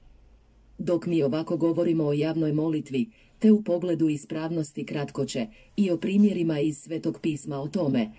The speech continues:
ne bi željeli ostaviti dojam da bismo trebali biti ograničeni u našim privatnim pobožnostima. Onaj koji je bio savršen dao nam je primjer osobne molitve.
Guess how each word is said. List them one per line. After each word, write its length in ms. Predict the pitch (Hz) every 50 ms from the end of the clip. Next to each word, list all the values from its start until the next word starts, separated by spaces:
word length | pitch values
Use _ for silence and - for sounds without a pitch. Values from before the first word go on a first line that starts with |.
| - - - -
ne 200 | - 175 175 165
bi 160 | 151 165 165 156
željeli 480 | - 160 160 156 170 175 165 165 156
ostaviti 600 | - 160 180 - - 185 160 160 160 160 - 160
dojam 380 | 143 160 165 175 190 190 185 165 -
da 140 | - 151 160
bismo 340 | 151 165 165 - - 170 156
trebali 440 | 147 - - 165 - 180 170 165 160
biti 300 | - 170 165 - 180 170
ograničeni 720 | 156 139 165 160 165 165 175 160 - - 160 156 156 165
u 100 | 151 151
našim 400 | 147 143 135 127 - 151 139 135
privatnim 500 | - 143 143 139 147 143 - 156 151 151
pobožnostima. 840 | - 170 156 143 156 147 - - - 247 - - - - 226 214 220 - - - - - - - - - - - - - _ - - - _ -
Onaj 300 | 185 180 175 175 170 165
koji 240 | 165 - 170 156 143
je 100 | 139 131
bio 220 | 120 175 180 175
savršen 600 | 165 - 180 170 - - 165 - - 165 151 143
dao 260 | 131 147 170 170 165 165
nam 180 | 160 160 165
je 100 | 160 151
primjer 420 | 151 165 170 180 196 185 180 170 156
osobne 460 | 151 165 160 - - 160 156 160 165
molitve. 600 | 185 185 180 147 135 131 120 - 123 113 - -